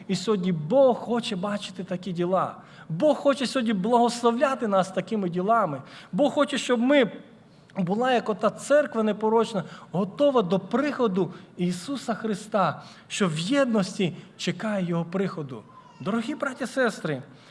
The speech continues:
хай Бог благословить нас, щоб ми сьогодні совершали наше спасіння. Сьогодні було сказано, що ми маємо бути світлом для цього світу.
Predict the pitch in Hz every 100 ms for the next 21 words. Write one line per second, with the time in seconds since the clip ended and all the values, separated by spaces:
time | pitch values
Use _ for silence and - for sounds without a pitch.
0 | - - 240 294 269 277 269 254 - 269
1 | 311 294 202 170 131 - - - - _
2 | - 208 196 262 226 240 240 233 190 170
3 | - - - 185 196 180 - 277 214 180
4 | 175 - - - 165 - 208 151 113 -
5 | - - - - 269 254 233 262 277 -
6 | - 294 269 262 233 - 226 240 240 247
7 | 240 220 220 226 214 - 196 277 - 208
8 | 160 165 180 170 160 - 202 196 135